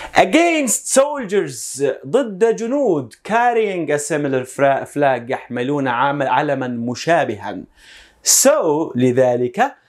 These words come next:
the Ottoman officials، السلطات الرسمية العثمانية، used a red crescent، استخدمت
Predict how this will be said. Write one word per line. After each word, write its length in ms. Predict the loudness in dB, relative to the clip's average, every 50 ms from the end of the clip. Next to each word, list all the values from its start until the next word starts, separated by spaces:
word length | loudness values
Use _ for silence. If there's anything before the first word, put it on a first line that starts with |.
| _ _ _ -6 -2
the 160 | 0 2 4
Ottoman 580 | 4 4 4 4 2 0 0 0 0 0 -2 -2
officials، 1000 | -2 0 2 2 2 2 0 -4 -8 -8 -6 -6 -6 -4 -6 -8 -8 -6 -4
السلطات 840 | -2 -2 -2 -4 -6 -4 -2 -2 -2 -2 0 2 2 2 0 -2 -4
الرسمية 540 | -6 -4 -4 -6 -6 -8 -8 -8 -6 -4 -2
العثمانية، 1080 | -2 -2 -2 -4 -4 -4 -2 -2 0 0 0 0 0 0 2 2 2 2 2 0 -4 _ _ _ _ _ _ -2
used 480 | 2 2 4 4 4 2 0 -2 -4 -4
a 140 | -2 0
red 260 | 2 2 2 0 0 2
crescent، 560 | 2 2 2 0 -2 -6 -6 -8 -12 -16 -20 _ _ _ _ _ _ _ _ _ -4
استخدمت 840 | -2 -2 0 0 0 0 0 -2 -4 -2 0 0 0 0 -4 -4 -2